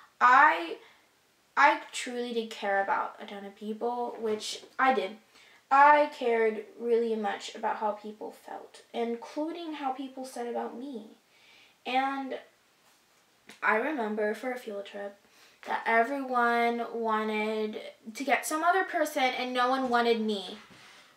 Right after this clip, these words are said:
So I had to tell the teacher because no one wanted to be my partner. And that was very embarrassing because I was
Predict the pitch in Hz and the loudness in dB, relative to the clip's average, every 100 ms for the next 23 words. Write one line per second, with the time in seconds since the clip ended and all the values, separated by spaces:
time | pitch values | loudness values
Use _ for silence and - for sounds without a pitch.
0 | _ _ _ _ _ _ _ _ _ _ | _ _ _ _ _ _ _ _ _ _
1 | _ - 233 226 226 233 220 214 - 190 | _ -4 0 0 0 -4 -4 -4 -8 -12
2 | - 220 208 214 214 _ - 202 208 190 | -12 -8 -8 -8 -12 _ -14 -14 -12 -10
3 | 190 226 214 - - 214 220 - - - | -8 -10 -12 -14 -14 -14 -14 -14 -16 -16
4 | - - 254 262 _ - - _ _ 240 | -18 -16 -20 -20 _ -20 -20 _ _ 0
5 | 240 240 240 247 294 220 214 220 214 208 | 2 2 2 6 6 6 -2 0 2 2
6 | 208 202 202 214 220 277 294 320 - 269 | -2 -2 -2 -2 -6 -8 -8 -10 -12 -12
7 | - 302 277 294 311 | -4 2 4 2 0